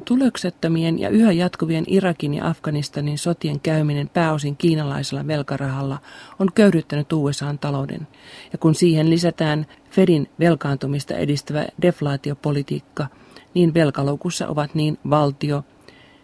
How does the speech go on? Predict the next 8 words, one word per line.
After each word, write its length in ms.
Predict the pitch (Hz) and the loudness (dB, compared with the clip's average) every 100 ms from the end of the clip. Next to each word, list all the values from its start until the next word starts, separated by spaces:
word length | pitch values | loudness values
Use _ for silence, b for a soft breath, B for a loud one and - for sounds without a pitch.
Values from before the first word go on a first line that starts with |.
| b | b
finanssilaitokset 1040 | - 156 147 - 143 143 135 139 - 139 - _ - | 0 2 0 -2 -2 -2 -2 -6 -8 -10 -12 _ -4
kuin 160 | 202 170 | -2 0
kotitaloudetkin. 960 | 147 135 131 - - - - - 160 - _ _ _ _ _ _ b b b b b b b b - | 0 -2 -2 -6 -8 -10 -14 -16 -18 -20 _ _ _ _ _ _ b b b b b b b b 4
Deflaatiopolitiikan 1120 | 254 254 220 196 170 165 170 165 170 - 170 | 4 6 4 6 2 2 2 2 -2 -2 0
aiheuttaman 680 | 196 196 160 156 165 165 165 | 2 4 2 -2 0 2 4
dollarin 500 | 190 190 165 143 139 | 4 4 4 2 0
heikentymisen 800 | 147 160 151 139 135 143 139 139 | 2 0 2 -2 -2 -4 -2 0
myötä 440 | 143 151 143 143 | 2 2 0 -2